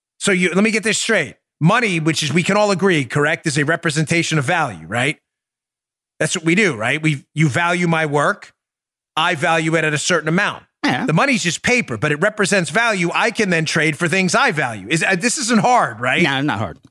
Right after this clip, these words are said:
Speaker 1: I work, you pay me a hundred dollars a day or whatever it may be, because you value my work at that much. I then take said hundred dollars, purchase food, a movie ticket, things I value that matter to me. Money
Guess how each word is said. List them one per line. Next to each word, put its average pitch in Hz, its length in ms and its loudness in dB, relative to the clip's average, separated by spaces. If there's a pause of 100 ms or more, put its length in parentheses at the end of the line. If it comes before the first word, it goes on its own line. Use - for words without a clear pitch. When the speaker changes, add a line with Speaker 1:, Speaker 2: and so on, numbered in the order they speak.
(560)
Speaker 1:
I 175 180 0
work, 196 500 0 (240)
you 175 160 2
pay 190 240 2
me 185 160 2
a 165 60 0
hundred 185 280 2
dollars 175 420 2
a 160 60 2
day 165 300 0
or 180 60 0
whatever 165 300 2
it 170 60 -4
may 160 160 2
be, 143 380 -2 (360)
because 180 260 0
you 185 100 2
value 196 420 0
my 180 180 2
work 170 320 0
at 160 100 -2
that 165 220 0
much. 190 300 -2 (260)
I 185 180 2
then 190 260 0
take 220 280 -2
said 180 240 0
hundred 156 260 0
dollars, 117 420 -2 (420)
purchase 175 460 0
food, 208 640 2
a 151 60 0
movie 190 320 4
ticket, 185 420 -2
things 190 400 0
I 233 200 2
value 165 420 2
that 170 100 2
matter 175 220 0
to 185 40 -2
me. 180 240 -2 (260)
Money 202 580 2